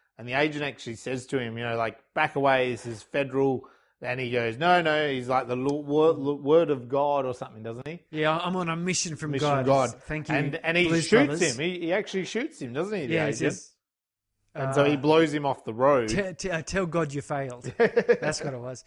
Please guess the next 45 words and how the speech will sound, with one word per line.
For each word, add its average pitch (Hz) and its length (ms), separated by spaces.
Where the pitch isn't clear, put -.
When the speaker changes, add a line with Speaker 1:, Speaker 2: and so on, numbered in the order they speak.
Speaker 2:
'Cause 170 120
that's, 185 220
that's 175 280
it. 143 180
The 151 80
Blues 156 280
Brothers 131 280
are 135 220
on 139 180
mission 156 280
from 139 160
God. 151 180
He 139 60
said, - 180
"Tell 180 160
God 139 260
you 127 60
failed." 139 220
Speaker 1:
<laughs> 139 320
Speaker 2:
What 294 120
a 254 40
great 135 420
line 131 320
Speaker 1:
It 110 60
Speaker 2:
that 113 80
Speaker 1:
is 107 100
a 107 40
Speaker 2:
is. 104 60
Speaker 1:
great 107 240
line. 101 280
Speaker 2:
Boom, 190 160
Speaker 1:
Boom. 127 80
Speaker 2:
shoots - 360
him 143 160
and 131 120
the, 123 200
and 131 160
the, 120 260
Speaker 1:
And 113 100
Speaker 2:
the 117 60
Speaker 1:
the 113 60
Speaker 2:
dad 143 240
Speaker 1:
father, 127 340
Speaker 2:
drives 127 160
off. - 80